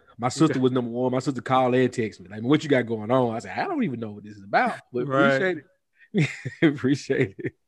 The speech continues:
Speaker 2: Dang, dog. Um,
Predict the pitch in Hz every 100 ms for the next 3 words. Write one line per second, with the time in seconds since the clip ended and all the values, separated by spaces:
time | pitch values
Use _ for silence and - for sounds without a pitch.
0 | - _ _ _ 120 160 143 127 123 127
1 | 131 131 - _ _ 151 151 143 135 127
2 | -